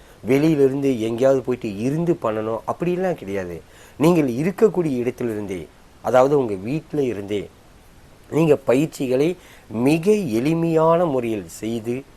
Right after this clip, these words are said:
உடல் ஆரோக்கியமா வைத்துக் கொள்ள முடியும். தலை முதல் சொல்லுவாங்க இல்லைங்களா, "அகத்தின் அழகு முகத்தில் தெரியும்" சொல்லுவாங்க,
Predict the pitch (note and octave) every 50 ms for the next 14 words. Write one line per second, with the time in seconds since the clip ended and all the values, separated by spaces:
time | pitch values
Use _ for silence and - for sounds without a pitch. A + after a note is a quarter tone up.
0 | - - - - - G#2+ A2+ B2+ C#3 E3+ F3+ F#3+ G3+ - - - - - - -
1 | - - - G2+ A#2 C#3 D#3 F3+ G3 G3+ G3+ F3+ G3 G3+ F3+ F3 C#3+ G2+ F#2+ F#2+
2 | - - G2 - F#2+ F#2+ F2+ F2+ F2 E2+ E2+ E2 D2+ - - - - - - -
3 | - - - - - - - - - - - E3 D3 D#3+ F3 G3 G#3 G#3+ G#3 F#3
4 | F3 E3 D3+ D3 A#2 F2 F#2+ - - - - - - - - - - - - -
5 | - - - D3 E3 F3+ F3 E3 D#3 C3+ A#2+ A2 G#2+ G#2+ A2 G2 F2+ G#2+ A2 D3
6 | D#3+ - - - F3+ E3+ D3+ C#3 C3 B2 B2 C3 E3 G3+ F3 C#3 A2+ A2 B2+ B2
7 | - - B2+ C3 B2 - - G#2 G2 G2 G2+ G2+ G2 F2 - F2+ F2+ E2+ E2 D2+
8 | D2 D2